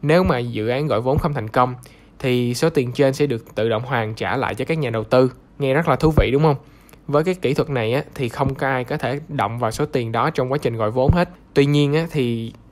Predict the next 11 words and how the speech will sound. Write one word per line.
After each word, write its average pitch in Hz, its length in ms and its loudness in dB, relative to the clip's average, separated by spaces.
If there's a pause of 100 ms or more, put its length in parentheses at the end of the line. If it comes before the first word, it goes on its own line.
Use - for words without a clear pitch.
(160)
tại 113 140 -4
sao 143 140 0
chúng 151 160 -6
ta 139 160 2
phải 135 160 0
tin 135 220 2
vào 120 120 -4
cái 143 120 -4
smart 160 280 -4
contract 156 320 -2
này? 117 200 -2